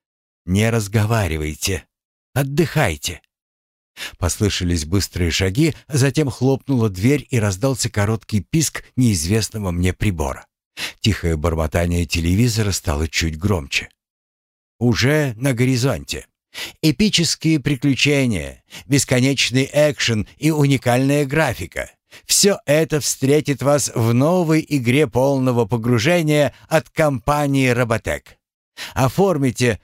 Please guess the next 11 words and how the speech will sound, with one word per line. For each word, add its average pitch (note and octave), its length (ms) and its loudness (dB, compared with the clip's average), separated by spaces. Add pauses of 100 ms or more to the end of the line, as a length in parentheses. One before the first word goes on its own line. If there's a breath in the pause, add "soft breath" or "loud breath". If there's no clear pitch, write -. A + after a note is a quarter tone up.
(180)
предзаказ C3+ 800 0
на A#2 320 0
Волгаллу. G#2 880 -2 (320 loud breath)
Получите D3 560 2
уникальную E3 600 0
стартовую D#3+ 800 0
экипировку, D3+ 920 -2 (220 loud breath)
бесплатный G#2+ 840 0
сундук A#2+ 540 0
с - 80 0
сокровищами, F#3 1080 2